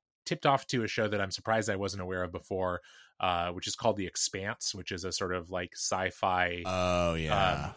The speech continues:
Speaker 1: show that started in, I think it first, the first episodes ran in, like, twenty fifteen or twenty sixteen. It just wrapped up its sixth season run recently, so I'm just now getting into it. But, uh, it's got, like, two elements that I love. One is it's got, like, your sci-fi noir detective,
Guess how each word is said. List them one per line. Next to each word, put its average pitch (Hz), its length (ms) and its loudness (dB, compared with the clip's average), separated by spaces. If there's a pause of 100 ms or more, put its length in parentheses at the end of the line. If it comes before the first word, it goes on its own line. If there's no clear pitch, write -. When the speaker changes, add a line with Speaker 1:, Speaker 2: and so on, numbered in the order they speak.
Speaker 1:
show 110 320 2
that 101 160 -4
started 127 340 6
in, 101 260 -2
I 98 40 -12
think 151 140 -2
it 196 140 -2
first, - 340 -2
the 110 180 -10
first 147 280 2
episodes 110 500 0
ran 98 260 -2
in, 92 100 -4
like, 87 220 -6
twenty 98 220 -10
fifteen 98 280 -8
or 90 60 -6
twenty 95 180 -8
sixteen. 92 440 -8
It 95 160 -10
just - 180 -2
wrapped 101 240 -2
up 98 100 -2
its - 160 -6
sixth - 220 -8
season 90 240 -8
run 90 180 -6
recently, 90 360 -8
so 101 160 -2
I'm 95 120 -2 (360)
just 156 200 2
now 131 120 4
getting 101 220 0
into 92 240 -4
it. 85 180 -2
But, 92 260 0
uh, 101 240 2
it's 113 160 -4
got, 127 220 6
like, 107 240 2
two 147 180 4
elements 113 380 0
that 101 100 0
I 95 80 2
love. 90 300 -2
One 92 200 -4
is 90 220 -4 (360)
it's 107 120 -6
got, 104 220 6
like, 98 260 0
your 95 360 2
sci-fi 101 580 4
noir 98 320 4
detective, 113 760 -2